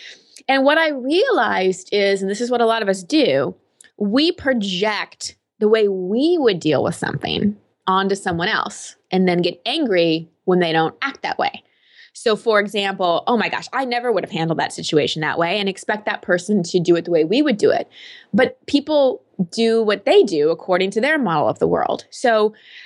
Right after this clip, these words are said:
how Jill and I got through this is I'd see her respond to something or do an email and I'd be like,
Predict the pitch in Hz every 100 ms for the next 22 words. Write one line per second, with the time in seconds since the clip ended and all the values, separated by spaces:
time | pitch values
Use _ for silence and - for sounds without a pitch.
0 | - 294 403 392 262 - 226 247 233 208
1 | 196 - - 466 226 151 170 - 214 208
2 | 202 196 _ _ _ _ _ _ _ -
3 | 208 247 247 254 254 - 208 208 214 208
4 | 214 190 185 220 214 196 190 185 190 190
5 | 180 175 170